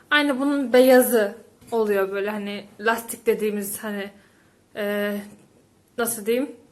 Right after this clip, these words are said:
çorap çamaşırın içerisine geçirdikleri lastikler var ya, uzun oluyor, metre şey oluyor, tuhafiyelerde satılıyor. Onu alıp bağlayarak da bu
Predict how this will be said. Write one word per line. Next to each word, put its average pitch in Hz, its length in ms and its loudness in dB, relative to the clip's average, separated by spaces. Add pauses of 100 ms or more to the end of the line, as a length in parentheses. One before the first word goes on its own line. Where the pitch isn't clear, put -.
çorap 240 320 0
çamaşırın 240 500 -4
içerisine 226 520 -4
geçirdikleri 214 580 -4
lastikler 214 460 -4
var 349 220 0
ya, 233 200 -2
uzun 220 300 -4
oluyor, 196 200 -4
metre 214 340 -4
şey 214 160 -8
oluyor, 185 200 -6
tuhafiyelerde 226 640 0
satılıyor. 196 480 -8 (440)
Onu 302 240 2
alıp 294 220 0
bağlayarak 240 540 4
da 220 160 -6
bu 240 340 2